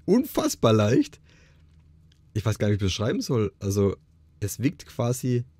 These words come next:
nichts. Wirklich nichts. Eins Komma fünf Ampere, fünf Volt.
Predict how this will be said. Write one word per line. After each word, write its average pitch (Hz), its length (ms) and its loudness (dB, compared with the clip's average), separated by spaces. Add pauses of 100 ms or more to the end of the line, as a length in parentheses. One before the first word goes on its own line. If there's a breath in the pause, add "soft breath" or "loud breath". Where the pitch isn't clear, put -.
(100)
nichts. - 800 -6 (400)
Wirklich 170 520 -6 (160)
nichts. - 720 -4 (2000 soft breath)
Eins 117 240 -6
Komma 135 200 -2
fünf 131 420 -4
Ampere, 139 680 -2
fünf 127 500 -6
Volt. 135 680 0